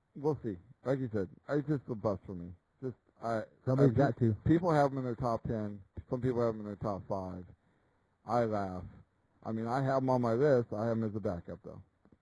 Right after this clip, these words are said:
Speaker 1: You know, I
Speaker 2: Right.
Speaker 1: have him fourteen on my list. You have any other bust? Any other thing you wanna talk about?
Speaker 2: Uh, no, not really in the bust department. I got the definitely won't draft. I got the won't, won't draft is all about that.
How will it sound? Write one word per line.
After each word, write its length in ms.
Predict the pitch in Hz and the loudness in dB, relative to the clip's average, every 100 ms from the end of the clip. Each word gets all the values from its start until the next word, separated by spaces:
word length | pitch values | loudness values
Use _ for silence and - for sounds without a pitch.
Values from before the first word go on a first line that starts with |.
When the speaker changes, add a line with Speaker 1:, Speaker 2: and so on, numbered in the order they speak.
| _ - | _ -10
Speaker 1:
You 80 | 95 | -6
know, 60 | |
I 20 | |
Speaker 2:
Right. 100 | 95 | -2
Speaker 1:
have 80 | 117 | -2
him 100 | 117 - | -4 -2
fourteen 380 | 117 98 110 95 | -4 -2 -6 -6
on 100 | 87 | -8
my 80 | |
list. 220 | 85 71 92 _ _ _ _ _ _ _ _ _ _ _ _ _ _ _ _ _ _ _ _ _ _ _ _ _ _ _ _ _ _ _ _ _ _ _ - - | -12 -14 -18 _ _ _ _ _ _ _ _ _ _ _ _ _ _ _ _ _ _ _ _ _ _ _ _ _ _ _ _ _ _ _ _ _ _ _ -12 0
You 120 | 127 | 2
have 100 | 123 | 2
any 160 | 123 | 2
other 160 | 123 123 | 2 2
bust? 260 | 120 123 - | 2 0 -2
Any 160 | 117 117 | -6 -4
other 100 | 113 | -4
thing 140 | 123 | -4
you 100 | 120 | -4
wanna 120 | 117 113 | -4 -2
talk 160 | 120 | -4
about? 240 | 117 120 117 _ - | -2 -4 -4 _ -14
Speaker 2:
Uh, 180 | 160 156 | -10 -8
no, 160 | 175 202 | -6 -6
not 180 | 196 | -6
really 180 | 185 190 | -6 -6
in 60 | 185 | -8
the 60 | 143 | -8
bust 280 | 160 156 - | -10 -10 -16
department. 500 | - 113 101 110 107 113 | -10 -10 -10 -14 -16 -16
I 40 | |
got 280 | 120 160 156 | -10 -10 -8
the 80 | 139 | -10
definitely 400 | 113 156 151 139 | -8 -8 -2 0
won't 260 | 131 147 117 | 2 0 2
draft. 440 | 120 170 120 127 - - - _ _ - | 0 0 -4 -6 -10 -20 -20 _ _ 0
I 60 | 123 | 8
got 160 | 147 | 10
the 60 | 131 | 10
won't, 300 | 123 131 - | 8 4 2
won't 340 | 107 123 139 120 | 0 0 4 6
draft 360 | 135 139 - | 6 6 2
is 100 | 95 | 2
all 180 | 110 113 | 6 6
about 320 | 95 98 78 | 4 2 0
that. 320 | 71 67 53 | -4 -8 -8